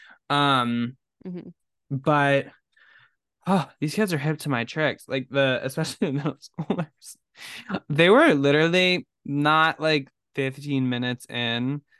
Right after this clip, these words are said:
Speaker 1: and these, like, three girls were asking me if I was, like, gay. <laughs>
Speaker 2: Oh, boy.
Speaker 1: <laughs> And they were like, they w-, they didn't ask it, like, at the, like, eh, like,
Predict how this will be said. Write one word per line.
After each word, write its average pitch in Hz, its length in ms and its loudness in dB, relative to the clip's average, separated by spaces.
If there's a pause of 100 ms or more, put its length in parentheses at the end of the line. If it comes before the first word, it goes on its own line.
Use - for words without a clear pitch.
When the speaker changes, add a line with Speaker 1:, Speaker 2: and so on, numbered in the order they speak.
(360)
Speaker 1:
and 135 220 0
these, 131 200 0
like, 139 240 -4
three 127 320 -4
girls 123 360 -4
were 131 120 -4
asking 127 400 -2
me 131 120 -2
if 127 100 -8
I 120 140 -4
was, 120 160 -10
like, 120 300 -10
gay. 120 580 -4 (140)
<laughs> 269 80 0 (720)
Speaker 2:
Oh, 294 360 4
boy. 240 840 2 (140)
Speaker 1:
<laughs> 269 60 -4
And - 180 4 (260)
they 392 60 8
were - 140 4
like, 392 220 2 (1200)
they 226 200 6
w-, 208 240 0
they 214 280 0
didn't 220 460 -2 (180)
ask 143 500 -4
it, 135 260 -2
like, 135 340 -6 (340)
at 143 280 -2
the, 127 220 -6
like, 151 340 -2 (960)
eh, 165 100 0
like, 160 520 0